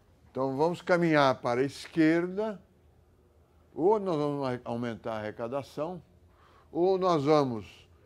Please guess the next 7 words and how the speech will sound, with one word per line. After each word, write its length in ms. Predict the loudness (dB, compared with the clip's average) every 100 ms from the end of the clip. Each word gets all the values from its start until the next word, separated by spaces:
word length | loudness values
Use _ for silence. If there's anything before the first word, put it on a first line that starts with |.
| _ _ _ _ -10
eh, 680 | -8 -6 -6 -8 -10 -12 -16 -20 _ _ _ _ _ -20 -10
nos 260 | -4 -2
movimentar 580 | 0 0 0 -2 -2 -2
para 100 | -2
uma, 300 | -4 -4 -6
para 180 | -8 -8
um, 480 | -6 -6 -8 -10